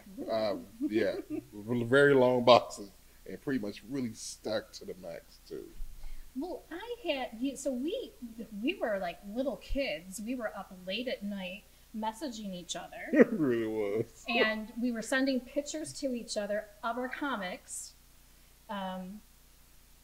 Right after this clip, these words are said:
Speaker 1: and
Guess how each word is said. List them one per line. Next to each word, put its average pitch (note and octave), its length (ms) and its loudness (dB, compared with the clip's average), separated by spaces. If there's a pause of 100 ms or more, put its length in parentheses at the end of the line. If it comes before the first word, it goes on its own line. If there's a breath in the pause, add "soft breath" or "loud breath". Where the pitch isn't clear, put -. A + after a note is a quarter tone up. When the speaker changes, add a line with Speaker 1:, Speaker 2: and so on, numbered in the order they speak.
(3000)
Speaker 1:
and G#3+ 720 -2